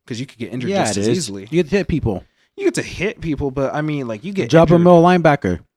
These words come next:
Speaker 2: You hit anything that moves.
Speaker 1: Hey, man. I know I miss it. <laughs> Yeah, nah, I struggled, um, and I actually didn't think I was gonna get recruited, and then I ended up getting recruited out and couldn't go to the school. Financial, uh, situation, but I,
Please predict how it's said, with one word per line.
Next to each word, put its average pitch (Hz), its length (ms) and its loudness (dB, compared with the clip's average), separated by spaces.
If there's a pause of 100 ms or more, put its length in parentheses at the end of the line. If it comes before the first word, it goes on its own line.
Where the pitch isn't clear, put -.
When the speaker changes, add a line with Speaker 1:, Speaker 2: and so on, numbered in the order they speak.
Speaker 2:
You 107 100 -2
hit 156 180 6
anything 160 320 -4
that 127 100 -4
moves. 139 440 0 (120)
Speaker 1:
Hey, - 100 -18
man. 113 320 -20 (720)
I 247 100 -18
know - 240 -14
I - 60 -10
miss 131 320 -12
it. - 120 -20 (220)
<laughs> 175 1040 -2 (280)
Yeah, 101 460 -8
nah, 104 280 -10
I 131 100 -6
struggled, 123 680 -10 (100)
um, 104 520 -12
and 113 140 -12
I 117 60 -4
actually 123 280 -6
didn't 113 200 -8
think 120 120 -12
I 113 40 -8
was 104 100 -8
gonna 113 140 -10
get 104 140 -12
recruited, 107 520 -10
and 104 160 -14
then 101 140 -16
I 101 100 -14
ended 104 220 -12
up 95 120 -10
getting 110 240 -8
recruited 107 420 -16
out 104 220 -12
and 90 200 -20 (160)
couldn't - 200 -20
go 95 100 -16
to - 80 -20
the - 100 -20
school. - 400 -18
Financial, 98 540 -16 (260)
uh, 101 240 -16
situation, 101 640 -14
but 98 320 -16 (760)
I, 117 460 -10